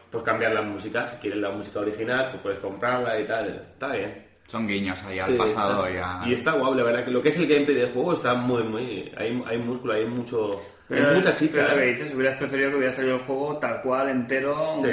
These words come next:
Speaker 3: juego
Speaker 1: sí.
Speaker 3: de lucha cerrado, con sus cuarenta euros que tuvieras
Speaker 1: O,
Speaker 3: todo.
Speaker 1: o de, o del mismo día de entrada que saliera todo. Porque la segunda temporada no la voy a comprar hasta que no esté en físico, porque no la quiero comprar. Porque sé que me va a costar mucho menos.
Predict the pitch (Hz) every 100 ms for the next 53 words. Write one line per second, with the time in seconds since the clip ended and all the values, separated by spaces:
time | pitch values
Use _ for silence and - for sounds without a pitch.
0 | - 139 127 139 139 139 135 143 139 151
1 | 147 131 120 131 143 151 151 127 127 120
2 | 120 117 127 131 131 131 139 147 127 123
3 | 123 127 143 143 131 123 127 123 120 135
4 | 143 127 135 139 135 127 113 123 131 101
5 | 104 110 - 95 - - _ _ _ -
6 | 101 92 95 101 104 104 107 110 127 110
7 | 110 104 117 113 123 110 101 101 90 117
8 | 104 90 90 87 92 101 92 101 90 92
9 | 98 - - 98 98 101 107 107 104 107
10 | 117 113 113 95 110